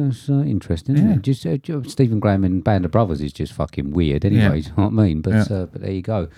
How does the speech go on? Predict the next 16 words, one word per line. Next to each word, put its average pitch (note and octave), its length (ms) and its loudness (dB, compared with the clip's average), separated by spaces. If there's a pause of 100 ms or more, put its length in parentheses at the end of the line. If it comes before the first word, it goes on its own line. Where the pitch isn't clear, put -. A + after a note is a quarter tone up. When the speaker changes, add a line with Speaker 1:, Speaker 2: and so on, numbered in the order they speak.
(340)
Speaker 1:
So D3 340 2
it D3 140 -2
starts D3+ 440 0
off, B2 300 2
um, C3 260 2
I - 120 0
was C3 140 4
a - 20 4
little D#3+ 180 2
bit G#2 160 2
worried G2 300 2
at - 60 -6
the G#2+ 40 -8
start. A2 400 0 (200)
The, G2 440 0
uh, G2 240 2